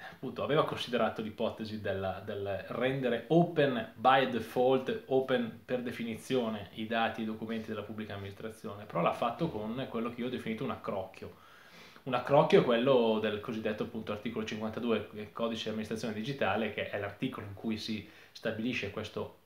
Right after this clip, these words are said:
principio open by default, che secondo me non risolve il problema, perché comunque parte dal presupposto che ci debba essere dietro il concetto di licenza.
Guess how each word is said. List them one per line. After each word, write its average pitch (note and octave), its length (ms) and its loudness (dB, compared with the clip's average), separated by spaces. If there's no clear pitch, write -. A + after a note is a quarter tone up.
principio A2 480 -4
open A#2 280 -2
by A2 120 2
default, F#2+ 560 -4
che A2+ 120 -8
secondo B2+ 260 -4
me G2+ 120 -2
non A2+ 140 -2
risolve A2+ 320 -4
il G#2 60 -8
problema, F#2+ 460 -6
perché G#2+ 240 -12
comunque A#2 440 0
parte A2 220 4
dal G#2+ 100 -4
presupposto F#2+ 680 -8
che A2+ 180 -4
ci - 140 -6
debba C3 260 2
essere C3 580 2
dietro D3+ 520 6
il C3 100 6
concetto A2+ 460 -2
di G2+ 80 -6
licenza. F2+ 640 -8